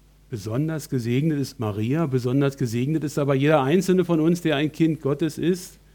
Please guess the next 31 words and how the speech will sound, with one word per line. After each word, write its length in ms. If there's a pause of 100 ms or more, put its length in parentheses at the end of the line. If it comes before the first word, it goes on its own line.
(800)
weil 180
wir 140
Gnade 420
gefunden 540
haben 320
vor 240
Gott, 300
weil 120
auch 140
wir 160
Begnadete 720
sind. 380 (3250)
Schön 280
finde 180
ich 80
in 120
Vers 180
neunundvierzig, 640
wie 120
sie 120
dann 220
sagt, 320
„Denn 120
große 380
Dinge 260
hat 140
der 120
Mächtige 500
an 120
mir 180
getan 560